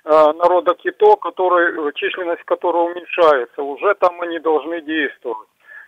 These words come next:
Вот, я бы попросил бы вас рассмотреть, э, вообще более шире этот вопрос, потому что природопользование Красноярского края — это очень существенная вещь. И в результате получается о том, что, э, такие, э,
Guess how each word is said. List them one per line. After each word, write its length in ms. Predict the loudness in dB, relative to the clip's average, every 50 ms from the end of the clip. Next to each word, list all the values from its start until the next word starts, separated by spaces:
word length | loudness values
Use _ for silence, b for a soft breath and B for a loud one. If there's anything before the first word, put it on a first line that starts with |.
| B _ -2
Вот, 240 | 0 0 0 0 -2
я 340 | -8 -6 -2 2 2 2 4
бы 120 | 4 4 2 2 0 _
попросил 640 | 0 0 2 4 4 2 2 2 -4 -8 -8 -8 -8
бы 160 | -6 -6 -4
вас 300 | 0 4 6 6 6 4 2 0
рассмотреть, 720 | -6 -6 -6 -6 -2 0 0 0 0 -2 -2 -2 -2 -2 _ _ _ _ _ _ _ -2
э, 60 | 0
вообще 520 | 2 2 2 0 -2 -4 -2 0 2 2 2
более 360 | 4 4 2 4 4 2 2
шире 400 | 2 2 2 2 4 4 4 4
этот 280 | 2 0 _ -4 -14 -6
вопрос, 460 | 0 2 2 2 0 -4 -12 -12 -12 -12 _
потому 280 | -14 -14 -12 -12 -14 -14 -16
что 140 | -16 -10
природопользование 1000 | -2 2 4 6 6 6 4 2 0 4 4 6 6 6 4 0 -2 -2 -4 -4
Красноярского 840 | -2 -4 -4 -4 _ 0 2 4 4 4 2 -2 -4 0 2 2
края — 380 | 2 2 4 4 4 4 4 2 -2 -6
это 140 | -10 -8 -6
очень 300 | -4 -4 -4 -4 -6 -8
существенная 880 | -10 -12 -16 -18 -16 -14 -12 -12 -12 -12 _ -8 -8 -4 -4 -4 -6 -6 -8 -8
вещь. 300 | -6 -6 -6 -8 -10 B B B B B B B -4
И 40 |
в 60 | 0 0
результате 600 | 2 2 2 0 0 4 4 4 4 4 0 -4
получается 880 | -4 -2 -2 -2 -2 0 2 4 6 6 4 2 0 _ -6 -6 -6 B B B B B B B
о 140 | -8 -8 -4
том, 200 | -2 -2 -2 -2 -4
что, 540 | -6 0 2 4 4 4 2 2 2 0 0
э, 20 | 0
такие, 400 | 0 -2 -2 -2 -2 -2 2 2
э, 580 | 4 4 4 4 4 4 4 4 2 0 -6 -12